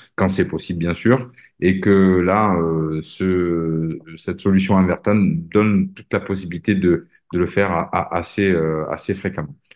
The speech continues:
Charles, c'est quand tu veux, c'est à toi, la parole, euh,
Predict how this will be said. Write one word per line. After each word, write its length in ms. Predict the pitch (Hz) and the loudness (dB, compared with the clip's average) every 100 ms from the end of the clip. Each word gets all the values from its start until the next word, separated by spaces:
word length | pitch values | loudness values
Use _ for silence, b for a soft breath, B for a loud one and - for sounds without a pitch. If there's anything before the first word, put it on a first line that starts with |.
| b b b _ _ _ _ _ _ _ - | b b b _ _ _ _ _ _ _ -6
Charles, 340 | - 151 170 | 2 4 2
c'est 200 | - 135 | 0 0
quand 160 | 143 143 | 2 0
tu 140 | 139 | 2
veux, 320 | 127 147 147 | 4 4 4
c'est 240 | - 131 123 | 0 -2 0
à 60 | 120 | 0
toi, 520 | 120 123 127 123 - | 2 2 2 -4 -8
la 140 | 104 101 | -8 -4
parole, 640 | 110 98 110 113 113 98 - | -4 -2 0 0 -2 -6 -10
euh, 400 | 90 85 80 | -6 -4 -4